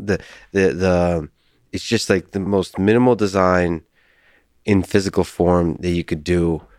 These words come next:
It's really compelling. The balance of games. So it's, it's a, it's a fun toy.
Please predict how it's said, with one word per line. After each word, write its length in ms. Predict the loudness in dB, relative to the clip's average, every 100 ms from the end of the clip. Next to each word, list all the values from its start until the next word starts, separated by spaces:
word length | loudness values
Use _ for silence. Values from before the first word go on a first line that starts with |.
| _ -18
It's 160 | -12
really 320 | -2 2 2 2
compelling. 680 | 0 0 0 2 0 -2 -6 _ _
The 100 | -4
balance 420 | 0 2 2 0
of 200 | -4 -4
games. 800 | 0 2 4 4 2 -2 -8 -18 -10
So 160 | -4
it's, 140 | -4 -4
it's 200 | -8 -6
a, 160 | -6
it's 120 | -6
a 60 | -10
fun 340 | -4 -2 -2
toy. 400 | -2 2 2 2